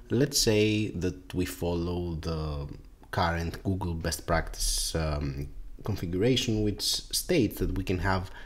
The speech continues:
we should have a view model, um, to hold some business logic. And if that's the case, then we can use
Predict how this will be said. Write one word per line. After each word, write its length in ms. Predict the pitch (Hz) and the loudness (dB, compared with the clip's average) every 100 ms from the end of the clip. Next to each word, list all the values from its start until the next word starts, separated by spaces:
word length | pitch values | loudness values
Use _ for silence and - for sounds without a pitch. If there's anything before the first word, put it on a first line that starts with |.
| - - - | -14 -6 2
we 80 | 104 | 4
should 220 | - 160 | 4 6
have 360 | - 85 85 - - - - | 6 6 4 -4 -16 -18 2
a 60 | 120 | 4
view 180 | 92 110 | 8 6
model, 500 | 98 85 85 87 - - - - - - | 6 4 2 4 4 0 -6 -14 -8 -4
um, 500 | 90 87 82 80 78 | -2 0 0 -2 0
to 80 | 113 | -2
hold 400 | - 98 101 101 - | 0 0 0 -4 -6
some 240 | - - 90 | -2 0 2
business 340 | 82 98 104 | 2 2 4
logic. 420 | 104 87 85 101 - - - - - - | 2 2 0 -2 -4 -12 -18 -18 -20 -6
And 580 | 110 107 107 107 104 - - - - | 0 2 2 2 -2 -6 -12 -16 -4
if 540 | 190 202 - - - - - - | 2 2 0 -6 -14 -16 -14 -2
that's 260 | 117 139 | 0 2
the 100 | 139 | 0
case, 580 | 127 - 208 143 85 - - - - | -2 2 6 6 4 2 0 -2 0
then 400 | 110 117 117 113 - - - | 4 6 6 4 0 -8 4
we 140 | 139 | 8
can 220 | 135 127 | 8 8
use 540 | 123 127 127 123 - | 8 8 8 8 2